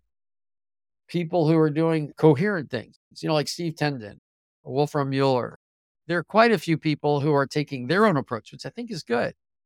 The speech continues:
because my approach is really designed for people who wanna create a structure, have ability to cross-train and do things.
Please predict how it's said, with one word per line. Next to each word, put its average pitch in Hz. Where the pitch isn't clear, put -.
because 147
my 202
approach 156
is 135
really 220
designed 143
for 143
people 143
who 143
wanna 139
create 143
a 139
structure, 139
have 139
ability 147
to 135
cross-train 135
and 123
do 175
things. 123